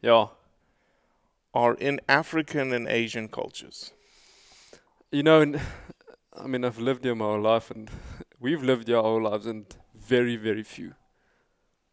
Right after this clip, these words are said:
Speaker 1: Like, very few people in these, especially in the rural areas, like your, you know, in Pearston, there's, everybody eats meat. How can you not eat meat? What are you gonna eat? I mean, you're not gonna,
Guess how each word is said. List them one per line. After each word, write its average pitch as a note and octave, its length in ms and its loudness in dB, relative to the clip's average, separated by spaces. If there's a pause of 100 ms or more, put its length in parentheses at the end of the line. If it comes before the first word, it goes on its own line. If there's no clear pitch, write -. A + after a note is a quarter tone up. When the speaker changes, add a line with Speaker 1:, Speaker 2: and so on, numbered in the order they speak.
Speaker 1:
Like, A2+ 180 -6
very D3 360 2
few F3 280 -8
people D3 400 -8
in A#2 180 -6
these, A#2+ 360 -6
especially F3+ 400 0
in G3 60 -2
the F#3 120 4
rural D3 380 6
areas, A#2+ 560 0 (340)
like A#2 160 -4
your, B2 280 0 (760)
you A2+ 140 -8
know, A2 100 -2
in A#2 140 -4
Pearston, - 560 2 (800)
there's, C3 240 -12 (280)
everybody D3+ 600 8
eats A#2 360 -10
meat. - 280 -20 (920)
How C#3+ 140 6
can F3+ 200 -6
you E3+ 100 -4
not D#3+ 240 0
eat D#3 180 -8
meat? C3 180 -6
What B2+ 140 4
are D3 40 2
you D3+ 60 -2
gonna C#3+ 160 -4 (160)
eat? - 240 -16
I - 60 -8
mean, C3+ 160 -8
you're E3+ 100 -4
not F#3 160 -4
gonna, A#2 340 -2